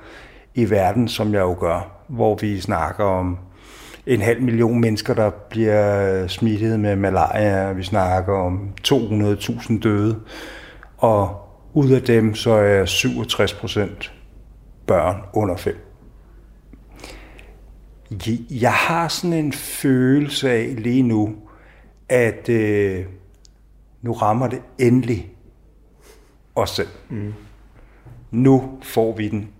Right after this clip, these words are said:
Speaker 1: lige i røven.
Speaker 2: Mm.
Speaker 1: Og, øh, det tror jeg faktisk, jeg er meget glad for.
Speaker 2: Mm.
Speaker 1: Øh, vi får renset lidt ud. Vi får, øh,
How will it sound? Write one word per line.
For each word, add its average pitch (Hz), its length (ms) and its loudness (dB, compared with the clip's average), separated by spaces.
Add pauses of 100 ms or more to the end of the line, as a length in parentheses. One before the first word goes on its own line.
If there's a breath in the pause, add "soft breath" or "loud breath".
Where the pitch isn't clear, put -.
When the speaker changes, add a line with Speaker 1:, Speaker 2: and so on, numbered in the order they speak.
Speaker 1:
lige 113 260 -4
i 123 40 0
røven. 95 380 -8 (180)
Speaker 2:
Mm. 123 60 -14 (1200 loud breath)
Speaker 1:
Og, 120 280 2
øh, 101 540 2 (1080)
det 160 100 0
tror 175 140 2
jeg 160 80 2
faktisk, 123 220 -2
jeg 113 60 2
er 95 40 0
meget 95 180 2
glad 98 180 -2
for. 117 180 -12 (100)
Speaker 2:
Mm. 117 240 -12 (1500 soft breath)
Speaker 1:
Øh, 113 680 2 (560)
vi 117 140 -2
får - 240 -2
renset 113 760 0
lidt 131 240 0
ud. 175 180 2 (2250 soft breath)
Vi 104 280 -2
får, 107 540 2
øh, 95 720 -4